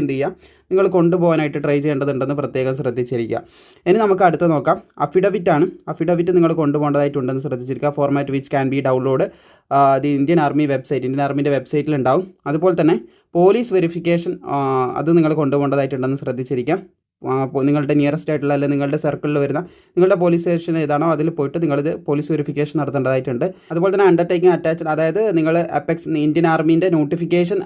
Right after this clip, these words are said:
ആ, റിലീസ് ചെയ്ത സമയത്ത് അതിൽ ഒരുപാടധികം, ആ, ഇതുണ്ടായിരുന്നു. ആ, അനുഷോ വൺ, അനുഷോ ടു എന്നൊക്കെ പറയുന്ന പോലെ അപ്പെക്സ്, ആ, ഇ, അതുപോലെ സി, അങ്ങനെ കുറച്ച് കാര്യങ്ങളുണ്ടായിരുന്നു. എക്സ് സർവീസ് മെൻ ഒക്കെ ആവുന്ന സമയത്ത് എന്ത് ചെയ്യണം, അതിൻ്റെ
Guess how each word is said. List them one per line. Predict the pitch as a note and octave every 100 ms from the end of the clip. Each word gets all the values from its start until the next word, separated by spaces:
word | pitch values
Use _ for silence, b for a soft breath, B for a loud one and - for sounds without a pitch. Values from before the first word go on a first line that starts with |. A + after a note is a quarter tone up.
| C#3+
ആ, | D3
റിലീസ് | D3+ D#3
ചെയ്ത | D#3 D3+
സമയത്ത് | D3 D3 D3+
അതിൽ | D3 D3
ഒരുപാടധികം, | C#3+ D3+ D3 C#3+ D3+ - B B B
ആ, | D3 D3+ -
ഇതുണ്ടായിരുന്നു. | E3+ G3 C#3+ A#2 A#2+ - - - C#3
ആ, | B2+ B2 - - -
അനുഷോ | D3 C#3+ D#3 D3+
വൺ, | D3 C#3+
അനുഷോ | C#3 D3 D3+ -
ടു | D3+
എന്നൊക്കെ | D3 D3 D3
പറയുന്ന | C#3 C#3+
പോലെ | C#3+ C#3+
അപ്പെക്സ്, | D3+ D3 E3+ D#3+ - C3+ C#3
ആ, | C#3 C3 B2+ - D#3
ഇ, | D#3 C3+
അതുപോലെ | C#3 D3 D3 D3
സി, | D#3+ C#3
അങ്ങനെ | E3 F3
കുറച്ച് | E3+ E3+ D#3+
കാര്യങ്ങളുണ്ടായിരുന്നു. | D3 C#3+ C3 B2 A#2 - b b
എക്സ് | D3+ -
സർവീസ് | F#3 F3+ F3
മെൻ | F3+ F3+
ഒക്കെ | F3 E3+
ആവുന്ന | E3 E3+
സമയത്ത് | E3 D#3+ D#3
എന്ത് | D3
ചെയ്യണം, | C#3+ C#3 C#3+ - _ D3
അതിൻ്റെ | D3+ D#3